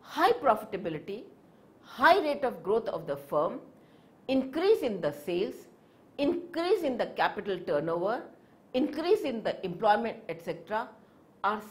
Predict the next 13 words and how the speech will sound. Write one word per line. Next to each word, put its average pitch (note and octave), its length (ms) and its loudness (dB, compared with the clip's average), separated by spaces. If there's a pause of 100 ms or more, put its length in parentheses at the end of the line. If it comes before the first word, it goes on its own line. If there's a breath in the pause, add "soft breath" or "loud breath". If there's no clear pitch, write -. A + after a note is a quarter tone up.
(100)
some G4 260 2
variables E3+ 640 0 (580 loud breath)
on F#3 160 -2
the F3 60 0
basis D4 520 -2
of A#3 160 4
which G#3 300 -4 (520)
one A#3+ 300 4
can E4 340 2
judge A3 280 4 (480 loud breath)
the C#3+ 100 -4 (140)
market B3+ 500 0
performance G3 640 -2